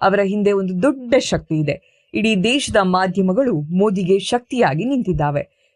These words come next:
ಬಿ ಜೆ ಪಿಗೆ ಏನನ್ನ ಮಾಡೋದಕ್ಕೆ ಸಾಧ್ಯವಿಲ್ವೋ ಅದನ್ನ ಅವರ ಪರವಾಗಿ ಈ ದೇಶದ ಮಾಧ್ಯಮಗಳು ಮಾಡ್ತಿದೆ. ಮಾಧ್ಯಮಗಳ ರಕ್ಷಣೆ ಎಷ್ಟು ಚೆನ್ನಾಗಿದೆ ಅಂದ್ರೆ ಹನ್ನೊಂದು ವರ್ಷಗಳಿಂದ ಮಾಧ್ಯಮಗಳು ಮೋದಿಯನ್ನ ಒಂದೇ ಒಂದು ಪ್ರಶ್ನೆ ಕೂಡ ಕೇಳಲಿಲ್ಲ ಅಥವಾ ಕೇಳುವ ಪ್ರಯತ್ನವನ್ನ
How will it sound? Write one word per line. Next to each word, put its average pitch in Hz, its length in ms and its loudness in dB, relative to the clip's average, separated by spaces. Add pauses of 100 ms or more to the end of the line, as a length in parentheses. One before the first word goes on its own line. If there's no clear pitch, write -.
(100)
ಬಿ 262 200 -2
ಜೆ 320 160 4
ಪಿಗೆ 269 280 -2
ಏನನ್ನ 262 540 0
ಮಾಡೋದಕ್ಕೆ 202 500 0
ಸಾಧ್ಯವಿಲ್ವೋ 160 800 0 (260)
ಅದನ್ನ 214 360 2
ಅವರ 180 280 0
ಪರವಾಗಿ 185 640 0
ಈ 190 320 -4
ದೇಶದ 226 340 0
ಮಾಧ್ಯಮಗಳು 175 720 0
ಮಾಡ್ತಿದೆ. 156 720 -4 (180)
ಮಾಧ್ಯಮಗಳ 214 640 2
ರಕ್ಷಣೆ 190 420 -2
ಎಷ್ಟು - 380 -6
ಚೆನ್ನಾಗಿದೆ 175 500 -2
ಅಂದ್ರೆ 160 500 -2 (180)
ಹನ್ನೊಂದು 269 440 2
ವರ್ಷಗಳಿಂದ 202 600 0
ಮಾಧ್ಯಮಗಳು 196 680 0
ಮೋದಿಯನ್ನ 208 520 0
ಒಂದೇ 185 460 0
ಒಂದು 202 300 0
ಪ್ರಶ್ನೆ 175 340 -4
ಕೂಡ 160 240 0
ಕೇಳಲಿಲ್ಲ 156 460 0 (380)
ಅಥವಾ 185 280 2
ಕೇಳುವ 196 480 2
ಪ್ರಯತ್ನವನ್ನ 185 720 -2